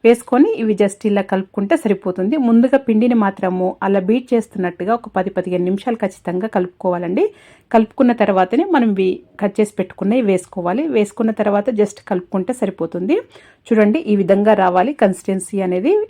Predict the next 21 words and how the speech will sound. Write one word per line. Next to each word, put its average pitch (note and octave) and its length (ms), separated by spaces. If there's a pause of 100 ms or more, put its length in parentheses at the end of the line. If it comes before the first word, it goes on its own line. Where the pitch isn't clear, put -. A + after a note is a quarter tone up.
ఇలా F#3+ 200 (640)
వేళ్ళతో C4+ 360
అయినా A3+ 280
వేసుకోవచ్చు, G3+ 460 (120)
లేదా G3 220
నేను G3+ 160
చూపిస్తున్న A3 440
విధంగా F#3 320
అయినా A3 260
వేసుకోవచ్చండి. F#3+ 680 (140)
అంతవరకు G3+ 540 (120)
పొయ్యి G#3 180
పైన G#3+ 200 (100)
నూనె G3 280
బాగా F#3 240
వేడి F3+ 220
చేసుకున్న G3+ 360 (100)
తర్వాత F#3+ 260 (220)
లో A3+ 60 (100)
ఫ్లేమ్లో A3 340
పెట్టుకొని G3 400